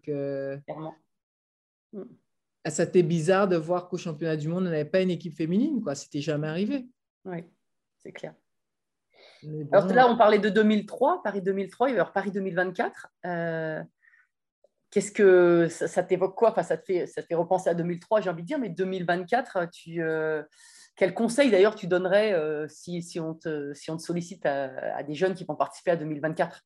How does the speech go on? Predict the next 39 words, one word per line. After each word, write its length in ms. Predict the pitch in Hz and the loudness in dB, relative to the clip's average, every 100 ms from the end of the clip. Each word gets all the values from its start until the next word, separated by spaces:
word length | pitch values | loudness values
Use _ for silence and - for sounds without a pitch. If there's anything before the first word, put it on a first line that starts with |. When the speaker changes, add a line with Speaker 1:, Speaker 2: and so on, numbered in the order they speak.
| - | -4
Speaker 2:
en 140 | 170 | 2
athlée 280 | 170 175 214 | 2 4 2
ou 120 | 175 | 4
ailleurs, 260 | 165 196 135 | 4 4 0
hein, 140 | 147 | -4
d'ailleurs ? 260 | 147 71 - _ _ _ _ _ _ _ _ _ _ _ _ - - _ | -10 -12 -14 _ _ _ _ _ _ _ _ _ _ _ _ -20 -20 _
Speaker 1:
Mais 180 | 160 170 | -8 -4
des 160 | 160 160 | 0 0
conseils 600 | 185 175 - 185 185 180 | -2 -2 4 6 6 6
à 100 | 170 | 2
quel 240 | 170 180 | 0 -2
niveau ? 400 | 180 175 175 180 | -2 -4 -2 -2
Parce 200 | 185 156 | 0 -4
que 100 | - | -4
bon, 200 | 151 151 | -4 0
c'est 100 | 156 | 2
Speaker 2:
Ah, 20 | 143 | 2
Speaker 1:
vrai 80 | |
Speaker 2:
comme 140 | 311 302 | 2 2
Speaker 1:
que 40 | |
Speaker 2:
tu 60 | 247 | 2
veux. 120 | 185 - - _ | 0 -2 -14 _
<laughs> 840 | 202 359 330 320 - 262 - 233 - - - | 4 4 6 4 2 -2 -2 -6 -8 -20 -10
Speaker 1:
là, 280 | 151 151 151 | -4 -4 -2
euh, 560 | 139 139 135 135 120 - - | -4 -4 -6 -8 -8 -10 -12
c'est 180 | - 160 | -14 -12
sûr 300 | - 165 160 | -6 -6 -4
qu'en 180 | 165 156 | -4 -4
athlée, 400 | 139 143 170 165 | -6 -4 -2 2
il 60 | |
y 60 | 160 | 2
a 40 | |
des 160 | 143 147 | 0 -2
conseils, 540 | 151 147 156 160 156 | -6 -8 -2 0 0
euh, 400 | 151 139 139 135 | 0 -2 -4 -4
Speaker 2:
Mm. 60 | - | -6
Speaker 1:
spécifiques 680 | - - 151 - 147 165 160 | -8 -12 -14 -12 -12 -8 -4
athlètes, 340 | 180 - 302 | -4 -4 -2
mais 220 | 190 156 | -2 -2